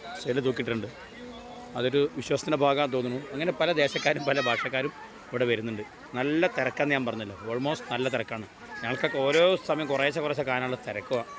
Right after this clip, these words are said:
സമയം കിട്ടുന്ന ആൾക്കാർ ഇങ്ങനെ ഇടിച്ച് കയറുന്നതിനെ കൊണ്ട് നമ്മൾ ചെല്ലുന്നിടത്ത് തന്നെ നമുക്ക് മനസ്സിലാക്കും ഇവിടെ ആരൊക്കെ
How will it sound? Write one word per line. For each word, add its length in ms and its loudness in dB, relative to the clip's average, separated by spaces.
സമയം 240 4
കിട്ടുന്ന 220 -2
ആൾക്കാർ 240 0
ഇങ്ങനെ 220 0
ഇടിച്ച് 260 -6
കയറുന്നതിനെ 340 -2
കൊണ്ട് 180 -6
നമ്മൾ 160 10
ചെല്ലുന്നിടത്ത് 380 6
തന്നെ 120 4
നമുക്ക് 220 2
മനസ്സിലാക്കും 340 4
ഇവിടെ 120 6
ആരൊക്കെ 300 2